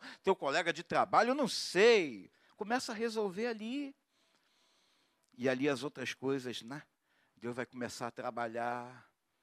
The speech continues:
Deus vai começar, sabe, a mexer. Porque Deus, ele olha a disposição do nosso coração. Deus, ele, muito mais do que as atitudes,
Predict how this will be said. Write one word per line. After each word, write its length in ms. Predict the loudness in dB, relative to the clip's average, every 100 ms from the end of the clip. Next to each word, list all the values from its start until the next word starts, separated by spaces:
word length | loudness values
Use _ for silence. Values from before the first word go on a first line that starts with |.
| _ _
Deus 180 | -12 -8
vai 120 | -8
começar, 680 | -8 -10 -10 -8 -6 -6 -8 _ _
sabe, 300 | -10 -6 -4
a 40 | -4
mexer. 880 | -4 -4 -6 -8 -8 -8 -10 -14 -20 _ _ _ _ _ _ _ _ _ -14
Porque 240 | -4 -2
Deus, 280 | 4 4 4
ele 180 | 2 4
olha 340 | 6 6 4 2 -16
a 120 | -4 -2
disposição 680 | -2 0 2 2 0 -2 0
do 140 | -2
nosso 720 | -2 6 10 10 6 -2 -4
coração. 1080 | 0 2 4 2 -6 -6 0 0 0 -6 -18 _ _ _ _ _ _ _ _ _ _ _ _ _ _ _ _
Deus, 280 | 4 6 6
ele, 400 | 2 2 0 0 _ _ -20 -6
muito 340 | -2 4 6
mais 580 | 10 10 10 4 -2 -10 _ _ _
do 140 | -2
que 100 | 6
as 180 | 6 6
atitudes, 1000 | 2 -4 -8 2 6 6 4 -12 -14 -20